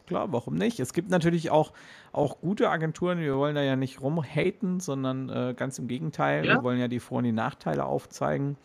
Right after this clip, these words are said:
Speaker 1: Ähm, und ich bin mir sicher, dass es da draußen auch Agenturen gibt, gerade kleine regionale Agenturen, denke ich mal, wo alles so ein bisschen im familiären Kreis ist. Vielleicht trifft man sich da noch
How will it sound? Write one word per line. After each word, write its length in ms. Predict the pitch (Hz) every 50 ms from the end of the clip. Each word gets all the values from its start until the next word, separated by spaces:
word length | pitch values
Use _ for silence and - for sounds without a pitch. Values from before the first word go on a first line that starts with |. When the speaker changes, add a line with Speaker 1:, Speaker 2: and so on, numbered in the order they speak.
| - - - - - - - - - -
Speaker 1:
Ähm, 360 | - 120 120 120 123 123 123 -
und 120 | - 127
ich 120 | 117 - -
bin 100 | 135 135
mir 100 | 135 123
sicher, 260 | 117 139 143 175 165
dass 180 | 151 135 -
es 100 | 139 131
da 120 | - 131 127
draußen 420 | - - 117 117 131 139 135 131
auch 200 | 110 107 113 -
Agenturen 560 | - - 110 117 113 - - 131 123 120 120
gibt, 340 | 113 127 135 151 - - -
gerade 320 | - - - 117 127 135 131
kleine 480 | 131 - 120 104 113 131 135 135 127
regionale 580 | 127 117 107 - 113 110 110 110 120 135 143 113
Agenturen, 560 | 110 120 117 123 120 - - 131 123 123 120
denke 240 | 117 120 117 117 123
ich 140 | - - -
mal, 200 | 120 120 117 110
wo 80 | 107
alles 280 | - - 120 127 117 -
so 80 | -
ein 100 | 120 117
bisschen 300 | 110 131 131 - - 120
im 100 | 113 113
familiären 760 | 107 - 117 110 113 113 117 120 117 117 120 131 143 143 135
Kreis 380 | 127 - 139 143 151 147 - -
ist. 280 | 131 135 135 127 -
Vielleicht 240 | - 143 123 123 -
trifft 200 | - 233 240 -
man 160 | - 214 196
sich 220 | 185 202 180 165 -
da 100 | 175 170
noch 240 | 160 156 151 147 -